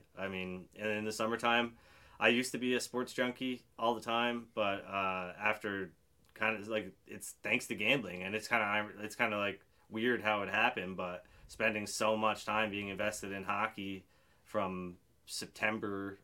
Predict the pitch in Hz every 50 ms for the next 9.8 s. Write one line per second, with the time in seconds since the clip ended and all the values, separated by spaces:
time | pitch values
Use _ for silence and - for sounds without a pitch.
0 | _ 104 104 101 95 101 107 101 101 101 101 98 95 92 - _ _ _ - -
1 | - - _ _ _ 104 98 92 95 90 85 92 90 104 113 113 101 98 107 117
2 | 110 - - - _ - 98 95 92 - - _ _ - 98 95 - 98 92 95
3 | 98 98 - - 101 98 98 98 95 92 92 98 101 92 82 90 92 95 98 104
4 | 101 98 101 101 95 95 95 98 98 101 101 98 98 98 98 98 92 113 123 120
5 | - - 156 135 131 127 131 123 127 127 - 139 117 127 156 143 127 127 127 123
6 | 127 123 120 - 127 131 127 120 123 120 123 123 135 123 - - 143 165 196 190
7 | 196 - - - 110 98 104 110 98 104 101 104 120 151 190 - - _ - -
8 | - 107 92 90 92 92 - _ - - - - - - - _ _ _ - -
9 | - 107 95 - - 95 98 101 104 107 107 113 117 123 117 -